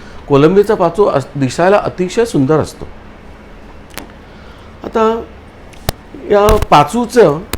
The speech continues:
अ, कुठलंही रत्न, even डायमंडपासून अगदी सगळे रत्न तुम्ही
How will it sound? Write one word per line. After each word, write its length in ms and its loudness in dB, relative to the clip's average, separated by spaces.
अ, 140 -2
कुठलंही 560 2
रत्न, 260 4
even 240 -2
डायमंडपासून 760 0
अगदी 200 -2
सगळे 280 2
रत्न 320 0
तुम्ही 380 -2